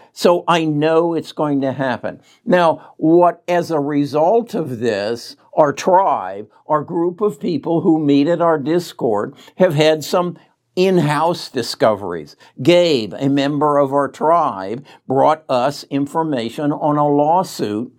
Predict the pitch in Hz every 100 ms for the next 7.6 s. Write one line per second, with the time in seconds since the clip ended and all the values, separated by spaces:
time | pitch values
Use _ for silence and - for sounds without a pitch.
0 | - - - 139 139 147 - 131 127 -
1 | 135 127 - 123 147 135 147 147 156 -
2 | _ - 120 113 143 139 147 139 - 123
3 | 131 120 147 143 139 - _ _ _ _
4 | _ _ 170 165 160 160 160 190 202 233
5 | 190 - - - - - _ - 175 139
6 | - - - 160 165 160 - _ 143 165
7 | 180 151 95 - - -